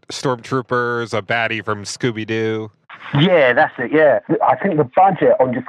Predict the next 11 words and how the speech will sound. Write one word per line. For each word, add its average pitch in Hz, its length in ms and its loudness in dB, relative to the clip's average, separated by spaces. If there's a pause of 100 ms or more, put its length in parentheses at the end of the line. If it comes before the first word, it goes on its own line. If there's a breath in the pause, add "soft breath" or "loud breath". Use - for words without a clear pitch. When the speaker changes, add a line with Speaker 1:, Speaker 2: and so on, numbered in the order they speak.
Speaker 2:
clearing 139 520 2
those 107 380 2 (160)
for 120 140 2
a 113 40 -2 (140)
twenty-second 131 640 0
gag 110 340 2 (240 loud breath)
in 131 140 0
which 147 260 2
we 135 80 0
deliberately 135 680 0
cut - 320 2